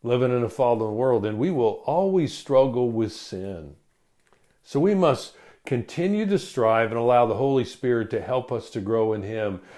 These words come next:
and to rid ourselves of the things that entangle us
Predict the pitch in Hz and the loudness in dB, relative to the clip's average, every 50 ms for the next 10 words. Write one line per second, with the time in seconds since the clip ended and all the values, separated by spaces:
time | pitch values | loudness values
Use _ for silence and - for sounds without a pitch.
0 | - - - 123 117 - - 120 101 98 110 135 143 151 143 139 127 113 - - | -16 -8 -4 -4 -4 -2 -2 -4 -2 4 8 10 10 10 10 10 8 6 4 0
1 | - 139 127 127 117 95 107 120 107 104 104 95 - - 127 120 117 117 107 98 | 2 4 4 4 2 0 0 -2 0 -2 -4 -4 -4 -4 -4 -2 -2 -2 -2 -2
2 | 98 110 107 104 107 104 98 90 - - - 143 139 135 131 123 113 110 101 101 | -2 -2 -2 -2 -2 -4 -8 -10 -12 -12 -8 -6 -4 -2 -2 -2 0 0 0 0
3 | 95 90 - - - | -2 -2 -6 -10 -18